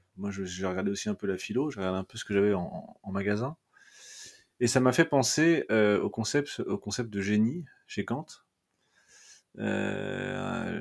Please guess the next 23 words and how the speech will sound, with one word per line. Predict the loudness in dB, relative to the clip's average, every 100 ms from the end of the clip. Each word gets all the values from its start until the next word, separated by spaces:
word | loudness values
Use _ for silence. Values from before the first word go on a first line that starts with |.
| -4
le | -4 -4 -2
génie, | 2 2 4 4
euh, | 4 2
bon, | -2
parce | -4 -6
que | -6
c'est | -6
le | -2
génie | 0 0
français, | -2 0 2 0
comme, | 0 -2 0
euh, | -2
Stéphane | -6 -8 -4 -4
Guy | -4
le, | -2 -2 -2 -6 _ _ _ _ _ _
l'a | 0
baptisé. | 0 -2 0 0 0 _ _ _ _ _ _ _ _ _ -10 _
Euh, | 0 2 2 2 2 2 0 0 -2 -2 -2 -2
mais, | 0
non, | 4 2 4
mais | 4 8 8
génie, | 8 8 6
c'est-à-dire, | 4 6 6 6 2